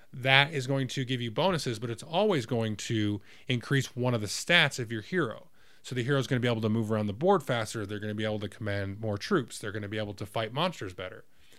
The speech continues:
So all those priests are gonna go away. You're gonna look at who controls all the temples that have been built,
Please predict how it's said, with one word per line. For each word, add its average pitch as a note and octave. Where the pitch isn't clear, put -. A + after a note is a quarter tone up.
So -
all B2
those A#2+
priests G#3
are C#3
gonna G#2+
go G2
away. F#2
You're B2
gonna C3+
look C#3+
at A#2+
who D3+
controls C#3+
all C3+
the B2
temples C3
that A#2
have G#2+
been G#2+
built, G#2